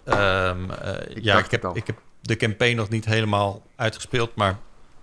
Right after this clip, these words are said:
Speaker 1: eh, ja, ik, ik, sterker nog, ik ben er nog niet heel ver in, maar de multiplayer alleen al, dat,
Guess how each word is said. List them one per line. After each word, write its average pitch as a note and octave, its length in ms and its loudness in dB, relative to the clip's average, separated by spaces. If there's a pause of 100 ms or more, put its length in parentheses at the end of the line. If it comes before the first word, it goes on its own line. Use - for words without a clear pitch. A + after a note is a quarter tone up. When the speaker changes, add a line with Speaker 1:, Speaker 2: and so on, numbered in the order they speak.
(680)
Speaker 1:
eh, G#2 80 -10 (360)
ja, G2+ 100 -10
ik, F2+ 80 -10 (120)
ik, G2+ 140 -14
sterker A2 300 0
nog, F#2 140 -2
ik A#2+ 80 -12
ben G2+ 120 0
er G#2+ 60 2
nog G#2+ 100 4
niet G#2 80 0
heel G#2+ 220 4
ver A2 280 2
in, G2 200 -2
maar G#2 280 4 (380)
de - 80 -2
multiplayer A#2 540 2
alleen A#2 440 2
al, G#2+ 240 4
dat, G#2+ 280 -6